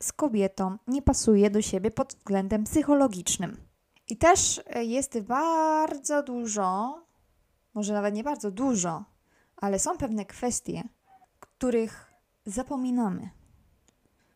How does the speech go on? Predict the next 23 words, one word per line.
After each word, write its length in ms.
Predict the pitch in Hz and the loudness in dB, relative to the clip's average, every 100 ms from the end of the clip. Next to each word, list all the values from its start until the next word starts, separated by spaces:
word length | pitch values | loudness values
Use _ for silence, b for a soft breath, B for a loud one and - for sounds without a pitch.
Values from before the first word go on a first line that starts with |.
| - | -4
w 20 | |
naszych 320 | 214 - 202 - | -2 -2 -2 4
relacjach, 840 | 262 269 262 240 - 170 - - | 6 6 4 0 -2 -4 -6 -14
bo 120 | 208 202 | -6 -2
zapominamy, 640 | 220 240 240 269 311 277 | -2 -2 -2 0 0 0
że 100 | 220 | 0
my 120 | 220 | -2
się 160 | 214 214 | -2 -4
różnimy 640 | 202 190 220 220 175 185 247 - | -4 -2 0 0 -2 -8 -10 -10
i 80 | 180 | -8
do 100 | 185 | -8
siebie 320 | 202 175 185 B B B - | -8 -8 -8 B B B -4
psychicznie 500 | 233 190 214 - 196 | -4 -2 -2 -2 0
nie 160 | 277 | 0
pasujemy 680 | 381 214 - 180 170 175 214 | 2 2 0 -6 -8 -10 -6
i 100 | 233 | -2
zapominamy 640 | 196 196 185 180 285 302 | -2 -4 -8 -6 -4 -2
o 40 | 208 | -4
pewnych 340 | 190 180 180 | -6 -10 -12
kwestiach. 560 | - 233 - - - - | -2 -2 -2 -8 -16 -12
I 120 | 214 | -8
to 120 | 202 | -6
zarówno 440 | 175 185 196 190 | -4 -4 -4 -6